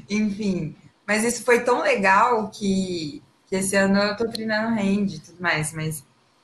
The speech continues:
meu, sensacional. É uma coisa muito diferente.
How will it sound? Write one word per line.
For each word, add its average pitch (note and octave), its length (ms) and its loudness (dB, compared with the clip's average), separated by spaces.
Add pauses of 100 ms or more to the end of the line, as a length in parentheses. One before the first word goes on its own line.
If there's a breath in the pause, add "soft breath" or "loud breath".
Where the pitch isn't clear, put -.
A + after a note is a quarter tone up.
(140)
meu, E3 300 0 (180)
sensacional. F3 1080 0 (340)
É E3+ 60 -2
uma F3 140 2
coisa F#3+ 240 4
muito F3+ 260 0
diferente. C#3+ 840 -2